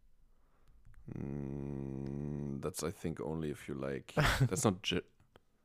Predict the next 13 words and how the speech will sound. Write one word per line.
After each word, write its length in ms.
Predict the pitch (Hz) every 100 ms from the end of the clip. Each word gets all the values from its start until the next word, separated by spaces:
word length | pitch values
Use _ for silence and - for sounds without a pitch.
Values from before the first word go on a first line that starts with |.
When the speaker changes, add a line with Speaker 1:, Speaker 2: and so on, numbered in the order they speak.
| _
Speaker 1:
oh, 80 | 101
yeah, 160 | 101 95
that 120 | 92
would 140 | 95
be 60 | 90
gender, 560 | 85 90 90 85 87 - - _ _ _ -
right? 320 | 71 69 - _ _ _ _ _ _ _ _ _ _ _ _ -
Has 160 | 95 90
been 200 | 87 85
around 260 | 82 85
for 100 | -
six 360 | - - - -
years. 680 | 85 82 80 87 - -